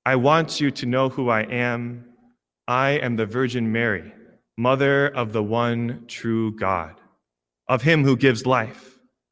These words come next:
I desire that there be built a church in this place where I want to make him known and give him to all people through my love, my compassion,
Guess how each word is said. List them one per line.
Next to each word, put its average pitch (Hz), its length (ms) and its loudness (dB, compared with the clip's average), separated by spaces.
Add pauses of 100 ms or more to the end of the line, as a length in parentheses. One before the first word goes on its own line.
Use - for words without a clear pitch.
(1800)
I 151 80 2
desire 165 520 6
that 143 200 4
there 147 100 4
be 135 120 2
built 143 640 0
a 131 100 -4
church 175 360 -4
in 135 140 -6
this 127 180 -2
place - 680 -8 (1120)
where 131 100 2
I 131 60 4
want 143 220 0
to 135 80 -4
make 139 240 0
him 135 220 -2
known 104 460 -2 (800)
and 123 100 -6
give 143 160 0
him 147 200 -2
to 135 220 -2
all 151 240 4
people 135 440 -2
through 120 220 -6
my 113 180 2
love, 110 540 -2
my 110 120 -2
compassion, 104 800 -8